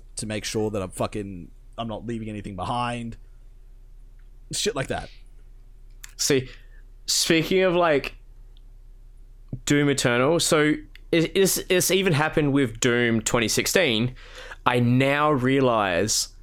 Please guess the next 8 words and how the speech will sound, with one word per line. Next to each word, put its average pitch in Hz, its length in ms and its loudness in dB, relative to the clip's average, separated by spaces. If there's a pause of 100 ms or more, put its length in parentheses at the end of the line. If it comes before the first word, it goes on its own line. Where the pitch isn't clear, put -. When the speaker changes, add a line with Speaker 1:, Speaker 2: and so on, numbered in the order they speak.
(460)
Speaker 2:
why 120 320 2
there 127 180 4
is 127 220 0
only 123 360 2
three 110 360 0
slaves, 104 480 -2 (140)
save 104 460 0
spots. - 580 -4